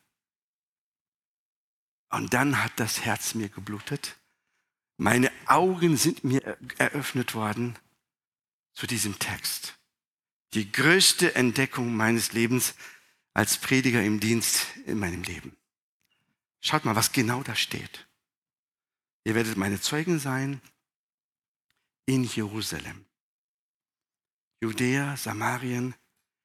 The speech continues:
Ende der Erde.“ Und wenn wir an dieses Gute, diese gute Nachricht, diese Heilsbotschaft des Friedens, und die ist ja gut, ist ja gut, ja, dann denken wir in der Regel immer an die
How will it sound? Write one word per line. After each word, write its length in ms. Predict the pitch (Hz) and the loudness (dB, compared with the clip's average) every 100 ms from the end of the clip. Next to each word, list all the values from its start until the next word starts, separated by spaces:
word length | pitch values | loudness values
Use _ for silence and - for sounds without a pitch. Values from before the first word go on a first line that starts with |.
| _ _ _ - | _ _ _ -4
Ende 360 | - 123 117 | -2 2 2
der 200 | - 113 - | 2 0 -2
Erde.“ 500 | 120 - - - - - - _ _ _ _ _ - | -4 -2 -2 -6 -10 -16 -20 _ _ _ _ _ 2
Und 80 | |
wenn 220 | 139 160 156 | 6 6 8
wir 260 | 190 202 | 8 8
an 320 | 175 175 175 - - - | 8 6 4 0 -4 4
dieses 500 | 165 160 165 - - | 6 6 4 4 4
Gute, 320 | 254 269 185 | 4 8 6
diese 200 | 156 175 | 6 2
gute 320 | 208 285 254 | 4 6 8
Nachricht, 420 | 214 226 - 170 | 8 6 6 4
diese 200 | 180 175 | 6 6
Heilsbotschaft 760 | 233 330 - - 220 - 190 - | 8 6 4 2 2 6 4 6
des 140 | 202 | 6
Friedens, 500 | - 247 277 262 185 | 6 6 6 6 4
und 60 | 185 | 4
die 120 | 233 | 4
ist 100 | 269 | 6
ja 100 | 214 | 6
gut, 440 | 180 311 370 - - - - | 6 6 6 4 -2 -6 2
ist 140 | - | 4
ja 80 | 202 | 6
gut, 380 | 339 294 - - | 6 4 2 0
ja, 260 | - 110 269 - _ _ _ _ _ _ _ _ | 2 2 2 -6 _ _ _ _ _ _ _ _
dann 160 | 120 110 | -2 2
denken 300 | 151 - 170 | 2 4 2
wir 100 | 147 | 2
in 100 | 139 | 2
der 140 | 127 | 0
Regel 220 | 139 131 | -2 -2
immer 200 | 143 151 | -2 0
an 140 | 131 131 | 0 0
die 160 | 135 | -6